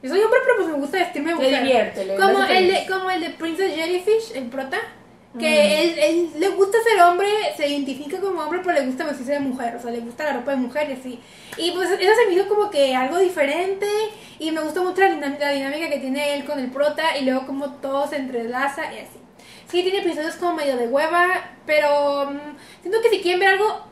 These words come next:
Speaker 1: siento que,
Speaker 2: Chill.
Speaker 1: siento que este anime sirve por si viste algo muy denso y quieres como que te, que
Speaker 2: Pur-,
Speaker 1: te, te
Speaker 2: purgarte, ¿no?
Speaker 1: ajá, te quedas como que en bloqueo de ver anime, puedes ver este y como que puedes seguir. Está muy divertido.
Speaker 2: Te dan ganas de vivir, dices.
Speaker 1: Ajá, está así como que, "Ay, mira".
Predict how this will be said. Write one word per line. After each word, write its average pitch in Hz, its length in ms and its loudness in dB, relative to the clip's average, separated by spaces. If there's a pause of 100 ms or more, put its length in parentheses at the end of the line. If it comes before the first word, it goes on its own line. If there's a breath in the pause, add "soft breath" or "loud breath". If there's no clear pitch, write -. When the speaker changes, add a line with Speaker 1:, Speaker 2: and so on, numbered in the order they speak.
(600)
Speaker 1:
siento 440 240 2
que, 480 60 8
Speaker 2:
Chill. 226 400 2
Speaker 1:
siento 453 240 0
que 453 80 4
este 415 160 0
anime 415 300 0
sirve 330 220 -4
por 359 180 -2
si 285 260 -8
viste 302 260 -4
algo 349 220 0
muy 339 160 -4
denso 320 400 -2
y 294 120 -4
quieres 285 280 0 (640)
como 302 220 -6
que 294 80 -2
te, - 220 -6
que - 80 -16 (140)
Speaker 2:
Pur-, 269 200 0
Speaker 1:
te, 214 100 -8
te 302 120 6
Speaker 2:
purgarte, 240 480 6
¿no? 214 80 4
Speaker 1:
ajá, 359 180 4
te 370 100 0
quedas 370 160 2
como 440 180 2
que 415 80 0
en 302 120 -2
bloqueo 285 560 2
de 285 100 0
ver 262 160 -2
anime, 349 500 -4
puedes 277 220 0
ver 285 160 0
este - 260 -6
y - 60 -14
como 262 240 -6
que 240 60 -8
puedes 233 260 -8
seguir. - 320 -16 (380 soft breath)
Está 302 260 -4
muy 339 140 -4
divertido. 359 360 4
Speaker 2:
Te 587 120 12
dan 392 80 6
ganas 330 220 6
de 311 80 -2
vivir, 220 280 -2
dices. 240 340 -4
Speaker 1:
Ajá, 339 140 2 (220)
está 427 140 -6
así 403 100 -4
como 440 240 0
que, 392 100 -4
"Ay, 403 280 -4 (120)
mira". 403 220 -6